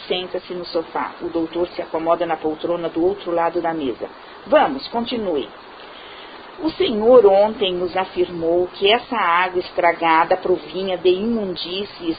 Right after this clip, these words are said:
que existem no subsolo, não é mesmo?" "Sim, seguramente. Isso vem lá daquele pântano empestado pelos curtumes do Vale dos Moinhos." "Pois bem, doutor, vai me desculpar,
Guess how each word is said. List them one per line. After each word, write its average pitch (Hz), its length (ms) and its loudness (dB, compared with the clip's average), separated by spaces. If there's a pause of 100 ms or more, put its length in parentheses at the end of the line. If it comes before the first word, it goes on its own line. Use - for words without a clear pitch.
que 208 120 0
existem 196 520 -2
no 214 140 -4
subsolo, 160 640 0
não 143 160 -4
é 139 80 -2
mesmo?" 202 440 2 (340)
"Sim, 254 300 -4 (120)
seguramente. 175 800 -2 (320)
Isso 226 240 -6
vem 214 340 2
lá 208 280 2
daquele 202 460 0 (140)
pântano 202 440 4
empestado 180 800 0
pelos 165 340 -4
curtumes 185 640 -4
do 165 120 -4 (100)
Vale 180 320 2
dos 165 220 -8
Moinhos." 160 480 -6 (840)
"Pois 392 240 2
bem, 196 300 0
doutor, 160 520 2 (260)
vai 208 240 2
me 262 100 -2
desculpar, 269 760 -2